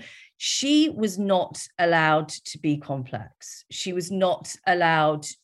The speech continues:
to, not by the public anyway, and not, sorry, not by the public, not by the tabloids, not by the press, not by the politicians. She was not allowed to be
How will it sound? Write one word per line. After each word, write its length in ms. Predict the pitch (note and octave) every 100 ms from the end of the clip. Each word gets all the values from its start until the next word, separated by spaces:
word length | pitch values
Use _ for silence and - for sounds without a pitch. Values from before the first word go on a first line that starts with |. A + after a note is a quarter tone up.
| - -
to, 680 | E3 D3+ D3 D3 D3 D3+ D3 - - _ _ _ _ -
not 340 | F#3+ B3 G3
by 100 | G#3
the 80 | F#3
public 380 | F#3+ D#3 C#3 C3+
anyway, 400 | C#3 C3+ B2+ C3
and 80 | G#3+
not, 360 | B3 F#3+ A#3
sorry, 160 | A3 A#3+
not 180 | B3+ B3+
by 100 | B3+
the 80 | A3
public, 260 | G3+ D#3
not 260 | F#3 A3 -
by 180 | G#3+ G3
the 160 | G3
tabloids, 720 | - - F3+ D3 D3+ C#3+ C#3+ E3
not 220 | F#3+ -
by 160 | G3+
the 80 | F3
press, 520 | E3+ - C3+ C3 - -
not 240 | F3+ -
by 180 | F#3 F3
the 120 | F3+
politicians. 920 | E3+ E3 D3+ D3+ D#3+ D3+ C#3 C3 B2
She 160 | - D#3
was 160 | D#3 D3+
not 300 | D#3+ D#3+ -
allowed 400 | D#3+ D3 C#3 C3+
to 100 | - -
be 380 | C3+ C3+ B2+